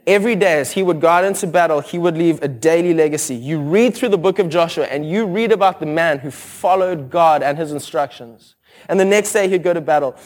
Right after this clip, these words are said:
And for years at a time, he would travel away from where Israel was, and he would go out with his armies, and he would fight, and he would fight, and he would reclaim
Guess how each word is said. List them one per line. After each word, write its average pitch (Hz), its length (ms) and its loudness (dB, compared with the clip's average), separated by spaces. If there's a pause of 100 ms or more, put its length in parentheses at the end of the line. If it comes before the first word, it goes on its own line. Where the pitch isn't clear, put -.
(120)
And 175 160 -2
for 202 120 2
years 233 420 2
at 262 80 4
a 240 80 0
time, 226 380 -2
he 214 120 -6
would 208 160 0
travel 226 420 0
away 190 320 2
from 214 200 -6
where 196 140 -2
Israel 196 440 0
was, 190 280 2 (200)
and 180 120 -8
he 240 140 -4
would 226 180 0
go 208 100 2
out 208 240 4
with 190 140 -4 (180)
his 185 140 -4
armies, 185 340 -2
and 170 140 -8
he 196 80 -6
would 202 160 0
fight, 202 440 -2
and 160 120 -10
he 180 60 -4
would 185 120 -4
fight, 202 300 2 (220)
and 165 120 -6
he 180 60 -2
would 175 140 2
reclaim 214 560 -2